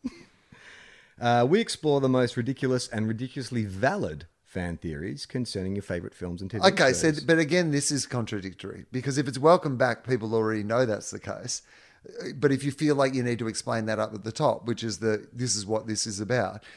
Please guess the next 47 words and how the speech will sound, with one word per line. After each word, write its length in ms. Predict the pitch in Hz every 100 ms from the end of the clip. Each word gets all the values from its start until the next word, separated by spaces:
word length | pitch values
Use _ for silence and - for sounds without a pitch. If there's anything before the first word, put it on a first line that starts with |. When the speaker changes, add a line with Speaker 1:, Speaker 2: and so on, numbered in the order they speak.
| -
Speaker 1:
then 160 | 123 123
don't 200 | 127 -
say, 120 | 135
"Welcome 340 | 120 127 120
Back." 340 | 120 160 - _ _ _ _
'Cause 160 | - 131
you 80 | 139
might 180 | 131 127
be 100 | 127
like, 180 | 120 120
"You're 160 | 127 123
here 180 | 123 123
for 100 | 113
the 80 |
first 280 | 107 127 113
time, 240 | 135 117 101
here 220 | 113 117
are 60 |
the 100 | 107
rules." 400 | 101 139 123 101
Speaker 2:
Hedging 360 | 123 147 139 127
Speaker 1:
But 80 | 139
Speaker 2:
is 80 | 131
Speaker 1:
if 20 |
it's 100 | 120
Welcome 360 | 143 143 117
Back, 300 | 107 143 - -
everybody 360 | 131 127 127 123
fucking 280 | 135 131
knows 240 | 120 151 113
what 140 | 101
they're 100 | 104
here 160 | 95 98
for. 220 | - 98
You 60 | 113 127
Speaker 2:
Hedge-, 60 |
Speaker 1:
don't 100 | 143
need 120 | 127
Speaker 2:
hedging 160 | 131 135
Speaker 1:
to 80 | 123
Speaker 2:
his 120 | 113
bets. 460 | 87 80 78 - - _ _ _
He's 120 | - 101
hedging 300 | 110 92 85
his 120 | 69
bets. 320 | - - -
Speaker 1:
Mm, 120 | 90